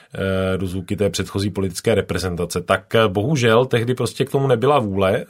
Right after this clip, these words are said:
Pro mě to bylo překvapující, protože ta lokální politická reprezentace by měla jednat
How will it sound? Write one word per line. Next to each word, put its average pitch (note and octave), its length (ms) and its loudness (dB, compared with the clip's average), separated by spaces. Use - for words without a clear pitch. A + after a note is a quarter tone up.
Pro G#2 160 -6
mě G#2+ 120 -2
to A2 80 -8
bylo B2+ 160 -4
překvapující, G2 840 -2
protože G2+ 340 -6
ta G#2+ 160 -2
lokální G2+ 580 0
politická G2+ 500 -4
reprezentace G#2 640 -2
by A2 120 -2
měla A2 260 2
jednat G#2+ 340 2